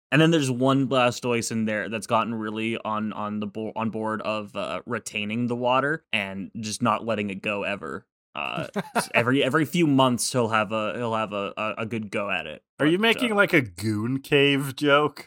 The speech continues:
Speaker 2: <laughs>
Speaker 1: I'm making a semen retention joke.
Speaker 2: Yeah, yeah, yeah. That's the same thing.
Speaker 1: <laughs>
Speaker 2: Yeah. <laughs>
Speaker 1: I don't know enough about it, though, to make a proper joke, which
Speaker 2: Oh,
Speaker 1: that's
Speaker 2: appar-,
Speaker 1: a good thing,
Speaker 2: apparently
Speaker 1: honestly.
Speaker 2: there's a trend on Reddit, and they call it gooning.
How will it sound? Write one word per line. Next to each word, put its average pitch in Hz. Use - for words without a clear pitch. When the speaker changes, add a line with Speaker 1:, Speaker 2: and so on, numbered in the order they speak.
Speaker 2:
<laughs> -
Speaker 1:
I'm 156
making 196
a 202
semen 208
retention 127
joke. 110
Speaker 2:
Yeah, 143
yeah, 139
yeah. 104
That's 127
the 131
same 120
thing. -
Speaker 1:
<laughs> 440
Speaker 2:
Yeah. 453
<laughs> 190
Speaker 1:
I 147
don't 226
know 269
enough 175
about 143
it, 156
though, 127
to 123
make 123
a 127
proper 117
joke, 101
which 123
Speaker 2:
Oh, 185
Speaker 1:
that's 185
Speaker 2:
appar-, 208
Speaker 1:
a 220
good 127
thing, 123
Speaker 2:
apparently 202
Speaker 1:
honestly. 190
Speaker 2:
there's 160
a 151
trend 135
on 117
Reddit, 104
and 107
they 113
call 120
it 95
gooning. 101